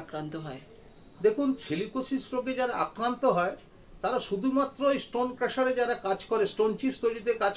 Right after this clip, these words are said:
Speaker 2: করে, শুধু সেখানে নয়, বা যারা র্যামিং মাসে কাজ করে, যেখানে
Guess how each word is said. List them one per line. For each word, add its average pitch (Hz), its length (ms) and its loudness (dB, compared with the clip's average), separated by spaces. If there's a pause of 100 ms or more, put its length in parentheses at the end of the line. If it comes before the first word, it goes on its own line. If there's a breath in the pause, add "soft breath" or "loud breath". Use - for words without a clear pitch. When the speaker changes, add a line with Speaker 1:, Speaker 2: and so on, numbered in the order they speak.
Speaker 2:
করে, 214 180 2
শুধু 202 200 -8 (100)
সেখানে 202 400 2
নয়, 190 160 0 (540 loud breath)
বা 175 100 2
যারা 208 260 8
র্যামিং 170 300 4 (120)
মাসে 226 180 2 (120)
কাজ 180 220 2
করে, 214 180 6
যেখানে 196 280 2